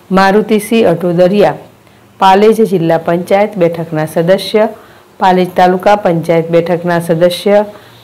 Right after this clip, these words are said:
ગ્રામ પંચાયતના સરપંચ, ઉપસરપંચ તેમજ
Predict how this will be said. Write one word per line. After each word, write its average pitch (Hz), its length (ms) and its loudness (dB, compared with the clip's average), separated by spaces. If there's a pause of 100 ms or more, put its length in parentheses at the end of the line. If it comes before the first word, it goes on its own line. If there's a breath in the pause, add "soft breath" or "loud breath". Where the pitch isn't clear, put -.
(100)
ગ્રામ 175 220 2
પંચાયતના 175 680 0
સરપંચ, 190 640 -2 (100)
ઉપસરપંચ 190 640 -2 (100)
તેમજ 170 340 0